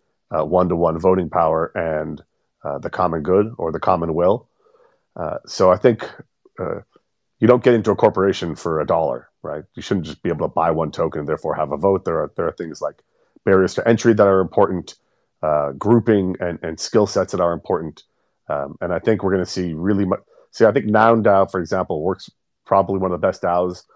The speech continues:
uh, because it's really, really simple and, and it's, it's call to action and, and it's vision, and it's relatively small. Um, and they're making fairly large financial decisions on a regular basis. So there's a high level of, of incentive, uh,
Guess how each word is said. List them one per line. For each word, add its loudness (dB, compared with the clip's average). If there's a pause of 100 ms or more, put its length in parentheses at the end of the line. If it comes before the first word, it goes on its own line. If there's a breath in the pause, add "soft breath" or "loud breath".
(340 soft breath)
uh, -4
because -2
it's -16
really, 2
really 2
simple 0
and, -2
and -8
it's, -12 (340)
it's -20
call 4
to -2
action -4
and, -8
and -10
it's -16
vision, 0 (440 soft breath)
and -8
it's -14
relatively 0
small. -6 (500)
Um, -10 (400)
and 0
they're 0
making 0
fairly 0
large 0
financial -4
decisions -4 (320 soft breath)
on 2
a 6
regular 4
basis. 2
So 4
there's 0
a 0
high 4
level 2
of, -6
of -6
incentive, 0 (460)
uh, -2